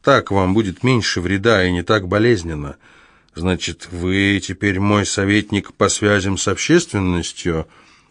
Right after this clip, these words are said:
«Я пытаюсь вам помочь, Эдвард?» «Нет, не пытайтесь». Повисает долгая пауза, слышно только неумолчное жужжание насекомых. Затем Эдвард произносит:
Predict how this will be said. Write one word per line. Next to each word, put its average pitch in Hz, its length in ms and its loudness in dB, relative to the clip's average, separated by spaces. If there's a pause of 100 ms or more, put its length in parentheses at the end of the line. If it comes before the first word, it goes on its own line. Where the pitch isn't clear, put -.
«Я 95 160 0
пытаюсь 92 400 -2
вам 95 160 0
помочь, 92 420 -2
Эдвард?» 90 400 -2 (360)
«Нет, 98 500 2 (760)
не 101 160 0
пытайтесь». 90 800 -2 (640)
Повисает 120 580 2
долгая 117 380 6
пауза, 104 600 4
слышно 110 640 0
только 110 420 2
неумолчное 104 880 0
жужжание 98 640 0
насекомых. 92 680 0
Затем 85 340 -2
Эдвард 101 300 -2
произносит: 98 680 -2